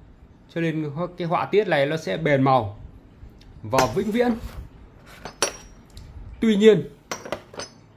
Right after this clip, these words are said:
đối với những cái gam màu trắng đắp nổi trên ấm Từ Xa như thế này, chúng tôi đã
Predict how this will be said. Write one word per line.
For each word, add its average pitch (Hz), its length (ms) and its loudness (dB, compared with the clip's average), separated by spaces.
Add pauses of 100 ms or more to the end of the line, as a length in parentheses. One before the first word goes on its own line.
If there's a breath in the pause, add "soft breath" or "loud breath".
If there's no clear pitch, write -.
(260)
đối 180 240 4
với 226 140 -2
những 214 160 -4
cái 220 80 -2
gam 196 300 2
màu 165 160 2
trắng - 260 0 (920)
đắp 202 220 0
nổi 123 280 2
trên 190 200 0
ấm 160 240 0
Từ 131 100 0
Xa 170 300 2 (100)
như 170 140 -4
thế 180 140 -6
này, 151 220 0 (1160)
chúng 175 140 -6
tôi 185 160 0
đã 180 200 0